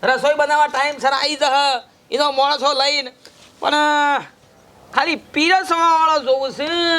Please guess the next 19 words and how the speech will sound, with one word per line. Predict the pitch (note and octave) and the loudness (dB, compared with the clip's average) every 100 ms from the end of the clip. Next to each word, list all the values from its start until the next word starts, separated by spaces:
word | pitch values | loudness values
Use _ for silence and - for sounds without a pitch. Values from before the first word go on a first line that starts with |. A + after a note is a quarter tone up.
| D#4+ C#4+ C4 A3 | 2 2 0 -2
ખાવાનું | - B3+ C#4 D4 C#4+ | 0 2 2 2 0
પીરસવાવાળો, | - - A#3+ C#4+ C#4+ C#4 C#4 B3+ G#3+ | -2 -4 0 0 2 0 2 0 2
વેકવાવાળો | G#3+ B3 D4+ D#4 D#4 D#4 | 0 2 0 2 2 2
જોવું | C4+ C4+ C#4 | 0 -2 0
છે | G#3+ | -2
મારે. | B3 A#3 A3 F#3 - _ - - | 0 0 0 -2 -6 _ -20 -6
ના, | B3+ C#4 | -4 0
ના, | C4+ B3+ - - - - | 0 -2 -6 -20 -20 -6
પણ | C4 | -2
મારા | C4 A#3+ C4+ C#4 | 2 2 2 0
છોકરા | B3 A#3+ C#4+ | -2 -2 0
વાહમો | C4+ G3+ A#3+ | 0 -4 -2
હશે, | C#4 F#3+ E4 | -4 -2 0
આપણે | D4+ C4 | 0 -2
તો | C4 | 0
બાપરા | C4 C4+ | 0 0
હીરા | B3 B3 C4+ | 0 2 0
હુવાના | A#3 B3+ C4+ C4 | 0 0 0 -2
કોમોમાં | B3 B3+ C4+ C#4 | 0 0 0 0